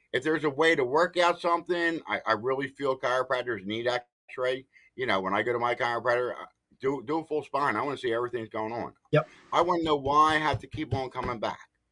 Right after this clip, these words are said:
Speaker 1: But guess what, Doc? If you send me down the street, I, I may not come back and see you. I don't have time.
Speaker 2: Right.
Speaker 1: You know, lu-, lucky, a-, and that's coming from being a patient of chiropractic.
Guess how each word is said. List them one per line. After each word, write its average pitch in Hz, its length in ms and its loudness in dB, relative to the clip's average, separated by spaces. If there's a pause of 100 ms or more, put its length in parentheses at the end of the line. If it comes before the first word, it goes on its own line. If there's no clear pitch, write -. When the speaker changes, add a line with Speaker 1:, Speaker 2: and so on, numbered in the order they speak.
(500)
Speaker 1:
But 135 200 4
guess 160 200 2
what, 165 280 4
Doc? 113 200 6
If 117 120 -6
you 143 100 -8
send 160 240 -2
me 147 80 -4
down 151 220 -2
the 143 60 -4
street, 156 400 -4 (580)
I, 135 100 -10
I - 20 -4
may 170 180 -4
not 139 180 0
come 143 140 -10
back 143 240 2
and 123 100 -6
see 143 160 -2 (120)
you. - 60 -12 (600)
I 123 80 0
don't 180 160 4
have 156 160 0
time. 170 480 0 (420)
Speaker 2:
Right. 120 240 4 (100)
Speaker 1:
You 107 120 -2
know, 123 300 -2
lu-, 110 100 -8 (120)
lucky, 139 300 0 (240)
a-, - 220 -4
and 135 140 0
that's 160 240 4
coming 151 320 0
from 123 480 0 (320)
being 131 300 2
a 101 60 0
patient 165 500 -2
of 78 100 -14
chiropractic. 78 560 -4